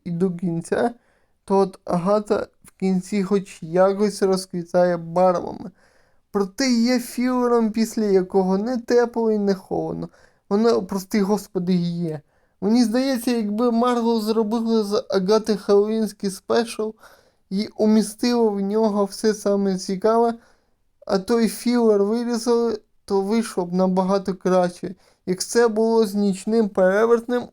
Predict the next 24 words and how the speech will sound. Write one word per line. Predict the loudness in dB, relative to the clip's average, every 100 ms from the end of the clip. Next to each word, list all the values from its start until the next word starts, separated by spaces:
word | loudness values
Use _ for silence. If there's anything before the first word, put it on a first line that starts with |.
| -6
у |
дві | -4 -2 -4
тисячі | -4 -4 -4
двадцять | -4 -4 -4 -6 -12
другому | -6 -6 -2 -2 -2 2
році. | 2 2 -2 -12 -18 -20 _ -2
Але | 2 4 2 0
вийшло, | 0 4 4 2 2 4
як | 4 2 -2
вийшло, | -4 -2 -4 -6 -10 -10
що | _ -2 -2 -2 -2
Ехо | 0 0 -2 -2
нудне | 0 0 0 2
та | 2
не | 2 2
цікаве, | -2 0 2 4 4 0 _ _ _
що | 0 2
Агата | 2 4 4 4 2
нудна, | 0 0 2 2 0 -4
але | 2 4 4
цікава | 0 -8 0 4 4
лише | 4 2 2 2 4 4
під | 2 -4 -6 -4
кінець. | 0 2 2 0 -6 -16